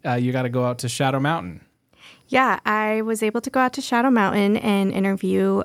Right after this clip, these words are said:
Speaker 2: uh, a senior named Georgiana. She is absolutely an awesome student. Um, she's an A I ambassador, and she just talked about how much she loves A I.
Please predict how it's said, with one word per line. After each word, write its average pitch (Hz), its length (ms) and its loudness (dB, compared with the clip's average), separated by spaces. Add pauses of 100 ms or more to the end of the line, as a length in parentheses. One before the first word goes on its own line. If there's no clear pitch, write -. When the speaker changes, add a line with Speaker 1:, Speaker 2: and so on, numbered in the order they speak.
Speaker 2:
uh, 185 380 2
a 208 60 0
senior 196 500 2
named 190 260 2
Georgiana. 190 760 2
She 190 580 0
is 180 640 0 (160)
absolutely 190 420 0
an 170 120 -2 (120)
awesome 220 720 2 (300)
student. 214 760 0 (460)
Um, 180 340 2
she's 180 300 -4
an 185 120 -2
A 190 200 2
I 190 140 2
ambassador, 208 920 0
and 175 360 -2
she - 200 -4
just 185 320 -6 (320)
talked 196 280 -2
about 180 280 0
how 185 100 0
much 185 220 -2
she 190 160 -4
loves 180 260 -2
A 180 220 0
I. 214 280 -2